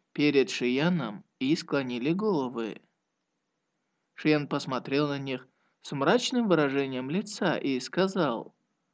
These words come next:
"Я понимаю". Трое встали, но не осмелились взглянуть на Шияна.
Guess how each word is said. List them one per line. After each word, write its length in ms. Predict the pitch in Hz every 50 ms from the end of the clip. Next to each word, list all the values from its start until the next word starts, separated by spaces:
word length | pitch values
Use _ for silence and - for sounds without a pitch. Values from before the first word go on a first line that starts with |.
| _ _ _ _ _ _ _ _ _ _ _
"Я 460 | 147 143 139 139 139 135 135 135 135
понимаю". 760 | 135 - 165 170 196 214 208 185 147 127 117 110 101 - - - _ _ _ _ _ _ _ _ _ _ _ _ _ _ _ _ _ _ _ _ _ _ _ _ _ _
Трое 320 | - 185 180 220 262 262 262
встали, 720 | 262 - - - 269 262 226 165 143 127 107 - - - _ _ _ _ _ _ _ _ _ -
но 360 | 151 151 151 147 147 143 143 143
не 140 | 139 139 135
осмелились 720 | 135 135 - - 139 151 170 185 170 160 156 156 151 -
взглянуть 580 | 151 156 151 143 143 151 143 143 143 135 123 -
на 160 | 139 135 127
Шияна. 800 | - - 160 175 190 196 190 175 151 135 127 117 117 113 -